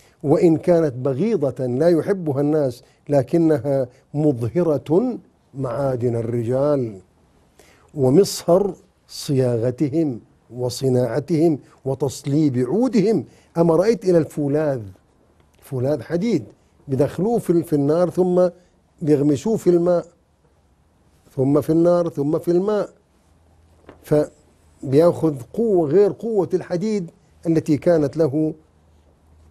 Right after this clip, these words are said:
أولا، مرحلة الاستضعاف لا يصمد فيها إلا نخبة الرجال، الرجال، الرجال،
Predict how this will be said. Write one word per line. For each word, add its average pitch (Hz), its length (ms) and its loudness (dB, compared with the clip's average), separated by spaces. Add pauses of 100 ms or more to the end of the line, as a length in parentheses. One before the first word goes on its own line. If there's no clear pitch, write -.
(1040)
أولا، 127 500 2
مرحلة 170 420 2
الاستضعاف 180 880 -2
لا 151 220 2
يصمد 170 380 0
فيها 160 340 -2
إلا 147 280 -2
نخبة 156 480 -2
الرجال، 123 720 -2 (480)
الرجال، 135 500 -2
الرجال، 147 580 0